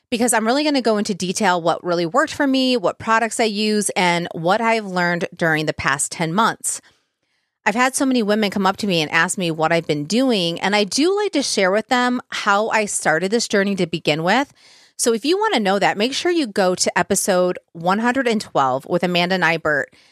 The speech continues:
I did her program, and that is really how I got the ball rolling. And I still use a lot of what I learned from her today. And so I would highly recommend her program.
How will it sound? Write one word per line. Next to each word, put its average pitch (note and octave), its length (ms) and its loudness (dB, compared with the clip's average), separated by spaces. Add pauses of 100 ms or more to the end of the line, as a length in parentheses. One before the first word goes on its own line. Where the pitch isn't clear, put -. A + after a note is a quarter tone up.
(300)
I B3 140 2
did F4+ 180 -2
her F4 140 0
program, F3+ 800 0
and F3 500 0
that G#3+ 240 0
is D4 100 -4
really D#4+ 200 0
how B3 180 0
I G3 80 2
got F#3 160 0
the F#3 60 0
ball D#3 240 2
rolling. D3+ 420 -2
And E3+ 80 0
I F#3 60 2
still C#4 260 0
use B3 200 -2
a A3+ 40 2
lot F#3+ 280 2
of E3+ 160 -4
what E3 320 0 (400)
I F3+ 140 2
learned F3 680 0
from F#3 220 -2
her E3+ 380 2
today. D3 580 -2 (160)
And G#3+ 120 0
so C4+ 120 0
I B3 100 4
would B3 100 0
highly A#3 240 0
recommend B3 420 0
her A#3 100 0
program. F3+ 520 2